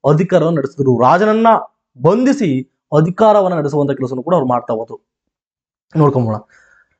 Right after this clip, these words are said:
ನೆಕ್ಸ್ಟ್ ಕಂಠೀರವ ನರಸರಾಜ ಸೆಕೆಂಡ್, ಇವನೊಬ್ಬ ಮೂಗ. ಇವರು ಪ್ರಧಾನಿ ತಿರುಮಲಯ್ಯ ಮತ್ತು ದಳವಾಯಿ ಕಾಂತರಾಜಯ್ಯನವರ ಮೂಲಕ ಆಡಳಿತ ನಡೆಸಿದ್ರು. ನೋಡ್ರಿ, ಇವ್ರು ನಡೆಸಲಿಲ್ಲ, ಇವ್ರು ನೇಮ್ಸೇಕ್ ರಾಜ, ನೇಮ್ಸೇಕ್ ರಾಜ ಆಳ್ವಿಕೆ ಮಾಡಿದವರು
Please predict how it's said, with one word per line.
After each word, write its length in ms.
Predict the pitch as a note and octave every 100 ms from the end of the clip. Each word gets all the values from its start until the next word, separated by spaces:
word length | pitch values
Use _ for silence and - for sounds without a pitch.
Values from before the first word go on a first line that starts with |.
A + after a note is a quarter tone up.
| -
ನೆಕ್ಸ್ಟ್ 500 | A3 A3+ D#3+ B2+ -
ಕಂಠೀರವ 480 | - F#3 G3+ F#3 E3+
ನರಸರಾಜ 380 | D#3 C3+ C#3+ B2+
ಸೆಕೆಂಡ್, 540 | B2 B2 C#3+ F3 C#4 _ D#3
ಇವನೊಬ್ಬ 220 | C#3+ B2+
ಮೂಗ. 300 | B2+ C#3+ E3 A#3+ - _ _ _ _ _ _ -
ಇವರು 220 | A#3 B3+
ಪ್ರಧಾನಿ 400 | F3+ E3 G3+ G3
ತಿರುಮಲಯ್ಯ 420 | F3 F3+ E3+ D#3+
ಮತ್ತು 320 | C#3+ B2+ F#3+
ದಳವಾಯಿ 420 | C3 D3+ F3+ F3+ F3
ಕಾಂತರಾಜಯ್ಯನವರ 1120 | D3+ D3 F3 E3+ D#3 D3 C#3 C#3 C3+ B2+ D3
ಮೂಲಕ 580 | F3+ - - D3 D#3+ E3 C3+ B2 B2 _ _ _ B2
ಆಡಳಿತ 360 | C#3+ F3 F3
ನಡೆಸಿದ್ರು. 340 | E3 C3+ C#3+ C3
ನೋಡ್ರಿ, 160 | C3
ಇವ್ರು 180 | E3 F3
ನಡೆಸಲಿಲ್ಲ, 640 | D#3 - G#3 G#3 - _ _ _ _ _ _ _ D3
ಇವ್ರು 220 | F3 C#3+
ನೇಮ್ಸೇಕ್ 840 | C#3 C3 C3+ G3 A#3+ A#3 C4+ C4+
ರಾಜ, 220 | A#3 A#3 G#3+ - _ _ _ _ _ _ D#3
ನೇಮ್ಸೇಕ್ 600 | D3+ G#3 B3 C4+ C4 B3+
ರಾಜ 200 | D#3+ C3+ D#3 A#3 - _ -
ಆಳ್ವಿಕೆ 460 | C#3+ F3+ A3+ A3+ G#3+
ಮಾಡಿದವರು 760 | D#3+ E3 A#3 C4+ C4+ F3 D3